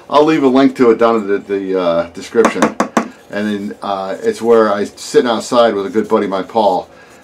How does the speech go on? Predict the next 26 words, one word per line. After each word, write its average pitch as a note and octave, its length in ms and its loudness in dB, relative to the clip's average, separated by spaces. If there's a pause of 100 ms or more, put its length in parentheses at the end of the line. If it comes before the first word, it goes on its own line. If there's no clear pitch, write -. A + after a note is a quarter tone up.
(120)
and F#2+ 440 -6
I'm F#2 500 -10
showing G#2 380 0
you F#2+ 540 -6
how - 160 -12
you F#2+ 140 -4
go F#2+ 180 -6
ahead F#2+ 160 -8
and E2 80 -12
do G2 160 -6
this. E2+ 180 -8
But G2 220 -14
this B2 200 -6
is G2 60 -16
just A2 200 -6
a G#2 40 -6
little, F#2 360 0
uh, E2+ 160 -4
heads F#2+ 280 -8
up F2+ 140 -8
for G2 180 -8
those F#2+ 220 -6
that G2+ 80 -4
haven't G#2 160 -8
seen A#2+ 200 -2
before. D3 520 4